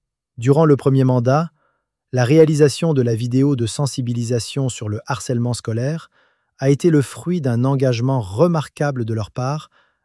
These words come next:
afin de favoriser une prise de conscience collective contre ce fléau. Le handicap n'a pas été oublié,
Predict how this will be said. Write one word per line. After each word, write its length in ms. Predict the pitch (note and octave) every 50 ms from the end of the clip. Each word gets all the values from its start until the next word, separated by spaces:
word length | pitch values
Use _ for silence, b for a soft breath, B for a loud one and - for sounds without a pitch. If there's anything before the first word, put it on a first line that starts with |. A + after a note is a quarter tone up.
| _
afin 260 | - C3 - - D#3
de 80 | C#3+ C3+
favoriser 720 | A#2 - D3+ D3 C3+ C#3+ B2+ C3+ B2+ A#2 A2+ C3 C3+ -
une 180 | - A#2 A2+ G#2
prise 280 | - - - E3 D3+ B2+
de 80 | B2+
conscience 500 | - - C3 A#2+ - - - A2+ G#2 -
collective 720 | - - D#3+ D3 B2 - _ - - A2+ A2+ A#2 A#2+ B2+ - _ _ _ _ _ _
contre 280 | - B2 A#2 - - A2
ce 120 | - A#2+
fléau. 400 | G#2+ - - A2 G2 F#2 F2+ E2+ - _ _ _ _ _ _ _ _ _ _ _ _ _ _ _ _ _ _ _ _ _
Le 160 | - A#2+ C3+
handicap 520 | C#3+ D3 C#3 D3 C#3 - F#3 F#3 F3+ - -
n'a 120 | C#3+ B2+ B2
pas 260 | - - D#3+ D3+ B2+
été 200 | C#3 B2+ - C#3+
oublié, 540 | C3 A#2+ A2 G#2+ G#2+ G#2+ G#2 G#2+ G#2 G2